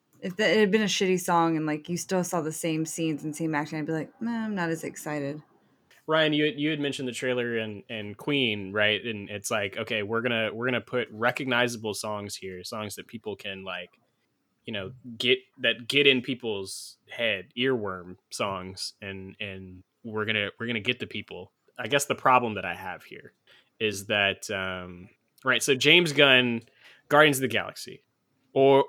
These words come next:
Speaker 2: or another, uh, guy that I'm a big fan of as far as music and movies goes, Edgar Wright, right? Baby Driver,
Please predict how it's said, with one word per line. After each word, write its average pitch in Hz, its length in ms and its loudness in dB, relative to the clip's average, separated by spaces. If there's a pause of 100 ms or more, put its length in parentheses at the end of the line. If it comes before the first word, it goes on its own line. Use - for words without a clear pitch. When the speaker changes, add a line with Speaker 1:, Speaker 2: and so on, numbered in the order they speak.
Speaker 2:
or 143 500 8 (460)
another, 131 640 4 (200)
uh, - 920 -6
guy 117 240 0
that 113 100 0
I'm 113 120 -2
a 104 40 -4
big 107 220 -4
fan 107 220 -4
of 101 100 -6
as 98 100 -6
far 104 160 -6
as 101 140 -6
music 101 300 -6
and 98 100 -8
movies 92 300 -8
goes, 95 320 -10
Edgar 107 280 -2
Wright, 90 240 -8 (240)
right? 110 340 -4
Baby 110 220 -4
Driver, 95 520 -8